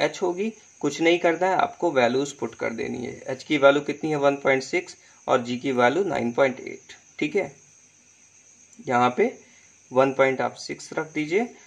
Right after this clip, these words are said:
और ultimately इसको solve करेंगे तो सिक्सटीन टू the थर्टी टू और ये approximately आपका एक्सप्रेशन आ जाएगा थर्टी वन पॉइंट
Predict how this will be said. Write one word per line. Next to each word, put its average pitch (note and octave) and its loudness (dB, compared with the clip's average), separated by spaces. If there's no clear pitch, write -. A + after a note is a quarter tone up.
और C3+ 2
ultimately D3+ -2
इसको D3 0
solve C#3+ 4
करेंगे D3+ -2
तो C#3+ 2
सिक्सटीन D3 -4
टू C#3+ -2
the C#3+ 2
थर्टी B2+ 0
टू F#3+ -2
और C3 4
ये D3 -2
approximately C#3+ -2
आपका C#3+ 4
एक्सप्रेशन C3+ -2
आ C3+ 4
जाएगा B2+ 2
थर्टी B2+ -2
वन C#3 0
पॉइंट C3+ 0